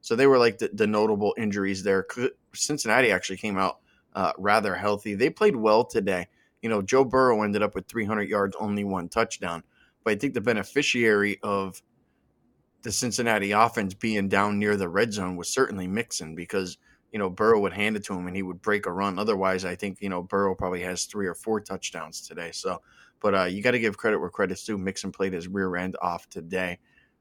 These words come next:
Uh, D J Chark sighting, you wanna talk about him for a minute, that's cool.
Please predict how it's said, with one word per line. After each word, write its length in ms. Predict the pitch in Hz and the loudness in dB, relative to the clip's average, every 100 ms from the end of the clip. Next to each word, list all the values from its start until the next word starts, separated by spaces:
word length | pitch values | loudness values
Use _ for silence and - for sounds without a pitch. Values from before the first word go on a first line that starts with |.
| - | -8
Uh, 260 | 90 87 - 104 | -6 -6 -6 -8
D 160 | 101 120 | -4 0
J 200 | 117 113 | 2 2
Chark 420 | 101 120 110 - | 2 2 2 0
sighting, 480 | - 110 101 104 131 _ _ _ | 0 2 2 -2 -8 _ _ _
you 80 | 107 | -4
wanna 220 | 101 95 | -2 -2
talk 260 | 98 98 101 | 0 -2 0
about 260 | 98 95 | 0 0
him 140 | 101 98 | -2 -4
for 140 | 98 | -4
a 40 | |
minute, 240 | 98 98 85 | -4 -4 -4
that's 240 | 95 98 | -6 -6
cool. 460 | - - 95 98 | -10 -6 -4 -4